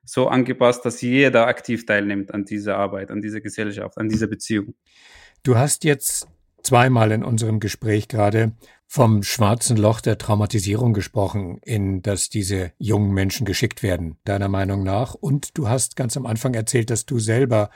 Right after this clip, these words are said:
Speaker 2: eine Traumatherapie, ähm, hinter dich gebracht hast. Ähm, was, was ist deine Erfahrung, wenn du vom schwarzen Loch der Traumatisierung sprichst?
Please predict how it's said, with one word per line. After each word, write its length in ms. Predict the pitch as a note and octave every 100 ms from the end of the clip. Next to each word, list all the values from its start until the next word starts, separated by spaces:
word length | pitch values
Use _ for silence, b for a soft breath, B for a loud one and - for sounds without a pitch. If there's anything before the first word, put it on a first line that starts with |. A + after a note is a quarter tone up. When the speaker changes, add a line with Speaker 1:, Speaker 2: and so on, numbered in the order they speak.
| b b b
Speaker 2:
eine 260 | C3+ A2
Traumatherapie, 1000 | A2 - A2 A#2 A2 A2 G2+ - G#2 G#2 - _ _ -
ähm, 360 | G#2 G2 F#2+
hinter 300 | A#3+ A2+ A#2+
dich 160 | A2+ F#2
gebracht 460 | A2 G#2 F#2 - B2
hast. 380 | C3 - - b b b b A#3
Ähm, 400 | A#2 A2+ A#2 -
was, 380 | B2 B2 - -
was 240 | B2+ -
ist 160 | G3 -
deine 180 | C#3 D3
Erfahrung, 600 | A#2+ - A#2 A#2+ A2 G#2
wenn 140 | G2+
du 80 | A2
vom 180 | A2+ G#2
schwarzen 480 | - G2+ G2 A#2+
Loch 140 | G2+ -
der 140 | G#2+
Traumatisierung 720 | - G2+ F#2 F#2+ F#2+ F2+ F2
sprichst? 520 | - - G2 F#2 -